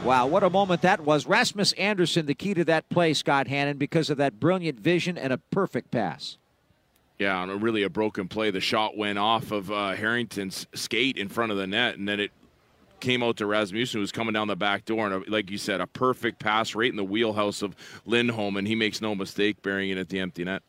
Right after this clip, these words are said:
Speaker 1: So that was at thirty-five seconds of the third. Lindholm's second goal in nineteen seconds from Andersson and from Hanifin.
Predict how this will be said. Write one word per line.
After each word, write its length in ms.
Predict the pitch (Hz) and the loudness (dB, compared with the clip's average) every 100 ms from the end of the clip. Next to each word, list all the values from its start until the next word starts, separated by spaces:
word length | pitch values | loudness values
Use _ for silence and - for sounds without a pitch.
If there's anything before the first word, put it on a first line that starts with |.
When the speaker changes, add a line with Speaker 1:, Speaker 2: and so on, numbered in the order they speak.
| - | -4
Speaker 1:
So 140 | 156 | 0
that 140 | 196 220 | 2 2
was 140 | 202 | 2
at 100 | 190 | 4
thirty-five 560 | 202 220 196 202 190 180 | 4 2 2 2 2 2
seconds 400 | 226 226 190 160 | 2 2 0 0
of 100 | 156 | 2
the 100 | 147 | 2
third. 340 | 165 143 104 | 2 2 2
Lindholm's 480 | 143 214 170 185 160 | 0 4 4 4 2
second 400 | - 240 247 233 | 4 4 2 2
goal 300 | 226 180 139 | 6 6 4
in 160 | 170 | 0
nineteen 480 | 156 190 226 - 233 | 0 -2 0 -4 -2
seconds 440 | - 220 170 107 - | 2 4 4 -2 -2
from 200 | 165 - | -4 0
Andersson 540 | 202 277 202 - 143 | -2 2 2 2 0
and 180 | 123 196 | -2 -4
from 140 | 202 226 | 0 0
Hanifin. 540 | 196 247 185 160 156 | 2 2 4 2 0